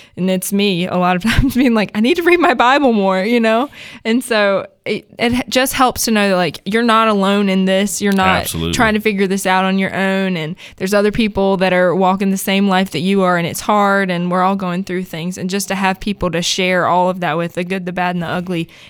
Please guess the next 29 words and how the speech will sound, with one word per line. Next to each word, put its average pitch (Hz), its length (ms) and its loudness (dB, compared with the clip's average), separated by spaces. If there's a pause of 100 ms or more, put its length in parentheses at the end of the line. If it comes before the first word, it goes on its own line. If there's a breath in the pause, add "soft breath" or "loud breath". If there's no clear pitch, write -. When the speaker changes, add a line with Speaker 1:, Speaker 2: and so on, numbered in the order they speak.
Speaker 1:
it 202 220 -2
changes 226 480 0
something. 165 480 -4
I've 196 140 2
never 208 340 2
ex-, - 260 -8
like, 185 260 -2
had 185 220 -2
a 180 60 0
small 175 320 0
group 196 240 -2
like 170 220 -4
this 180 180 -4
one 196 140 -2
before, 208 340 -2
but 190 140 -4
I 170 120 0
know 170 280 -2
without 156 280 -4
a 165 60 -4
doubt 160 300 -6
that, - 100 -10
like, 160 260 -10
every 185 240 -4
week 165 240 -8
when - 120 -10
we 151 100 -8
meet, 135 240 -8
like, 98 240 -10